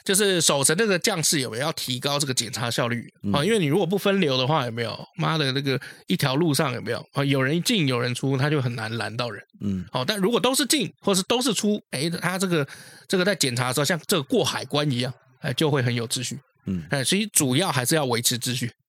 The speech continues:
Speaker 2: 嗯。
Speaker 1: 对，所以封建，封建，封建最首重的什么？就是秩序。
Speaker 2: 嗯。
Speaker 1: 所以你看那个礼哈，这个依约礼嘛，我们刚刚讲那个六一依约礼，礼最重要的是什么？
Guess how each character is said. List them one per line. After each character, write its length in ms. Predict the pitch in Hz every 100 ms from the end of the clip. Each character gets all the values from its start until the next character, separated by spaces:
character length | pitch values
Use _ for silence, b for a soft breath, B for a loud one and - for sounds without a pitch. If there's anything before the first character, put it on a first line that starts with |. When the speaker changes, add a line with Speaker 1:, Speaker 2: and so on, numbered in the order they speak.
| _
Speaker 2:
嗯。 220 | 107 95 85
Speaker 1:
对， 160 | 131
所 100 | 131
以 60 | 175
封 340 | - 262 262
建， 220 | 247 220
封 220 | 160 170 175
建， 200 | 175 123
封 240 | 226 233
建 160 | 226 170
最 140 | 196
首 320 | - - 120
重 260 | 117 226 156
的 220 | 131 123
什 100 | -
么？ 140 | 123 - B B
就 100 | 127
是 120 | 120
秩 180 | 123 120
序。 220 | - 120 _ _
Speaker 2:
嗯。 200 | - 95 82
Speaker 1:
所 120 | 269
以 60 |
你 200 | 220 135
看 220 | 131 - 240
那 80 |
个 160 | 214 160
礼 340 | 143 139 110
哈， 280 | 107 135 -
这 80 | 156
个 160 | 170 147 - -
依 160 | 208
约 200 | 190 196
礼 220 | 202 139 95
嘛， 120 | 87
我 40 |
们 80 | 123
刚 100 | 147
刚 60 | 151
讲 140 | 135
那 60 | 135
个 60 |
六 180 | 143 151
一 100 | 135
依 140 | 139 175
约 180 | 175 180
礼， 200 | 139 - B B
礼 220 | - 131 123
最 240 | - 196
重 180 | 175 170
要 100 | 147
的 40 |
是 120 | 120 127
什 80 |
么？ 60 | 135